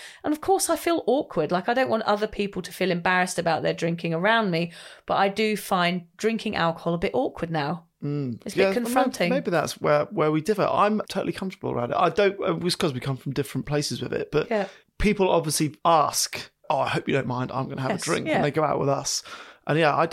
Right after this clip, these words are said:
Speaker 2: I'm, I'm not fazed by it. I don't love being around drunk people. Yeah, I'm not uncomfortable around
Speaker 1: No.
Speaker 2: alcohol or, or drunk people.
Speaker 1: I mean, I put up with it, but
Speaker 2: Yeah.
Speaker 1: I would rather it, they weren't.
Speaker 2: Mm-hmm.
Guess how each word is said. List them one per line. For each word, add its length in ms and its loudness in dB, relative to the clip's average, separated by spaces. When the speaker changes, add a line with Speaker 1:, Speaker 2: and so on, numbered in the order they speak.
Speaker 2:
I'm, 360 0
I'm 180 0
not 140 -2
fazed 240 -2
by 180 -4
it. 160 -10
I 60 4
don't 160 6
love 240 2
being 140 2
around 160 0
drunk 240 -2
people. 500 -4
Yeah, 80 -2
I'm 100 0
not 140 -2
uncomfortable 480 -4
around 320 -4
Speaker 1:
No. 60 -4
Speaker 2:
alcohol 380 -6
or, 180 -8
or 120 -2
drunk 280 -6
people. 320 -8
Speaker 1:
I 60 0
mean, 120 2
I 80 2
put 180 -4
up 200 0
with 140 0
it, 280 -8
but 80 0
Speaker 2:
Yeah. 80 4
Speaker 1:
I 80 2
would 80 -8
rather 540 0
it, 200 -10
they 180 0
weren't. 440 -4
Speaker 2:
Mm-hmm. 200 0